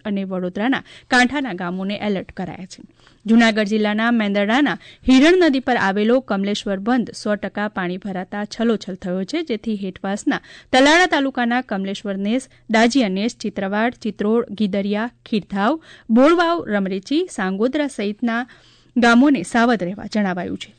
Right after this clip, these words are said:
તાપી જિલ્લાના વ્યારા, વાલોડ, ડોલવણમાં મીંઢોળા નદીમાં પાણીની ભરપૂર આવક થઈ છે. રાજ્યમાં માર્ગ અકસ્માત અને ડૂબી જવાની વિવિધ ઘટનાઓમાં સાત લોકોના મોત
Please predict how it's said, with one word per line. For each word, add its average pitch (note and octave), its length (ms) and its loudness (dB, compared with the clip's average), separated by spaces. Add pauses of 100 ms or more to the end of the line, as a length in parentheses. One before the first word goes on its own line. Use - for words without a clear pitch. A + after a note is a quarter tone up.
તાપી G3 220 -6
જિલ્લાના G3+ 460 -2
વ્યારા, G3 480 -2
વાલોડ, G3+ 500 0
ડોલવણમાં G3+ 640 0 (260)
મીંઢોળા B3+ 440 6
નદીમાં G#3 440 -2
પાણીની G#3 460 -4
ભરપૂર G3+ 560 -4
આવક F3+ 240 -4 (120)
થઈ F3 140 -10
છે. - 220 -14 (2000)
રાજ્યમાં D#4 640 6
માર્ગ C4+ 320 4
અકસ્માત B3+ 540 -2
અને B3 160 0
ડૂબી A3+ 360 2
જવાની G#3+ 440 -2
વિવિધ G3+ 300 -6
ઘટનાઓમાં G3+ 540 -6
સાત G#3 380 -6
લોકોના F3+ 380 -8
મોત E3 220 -8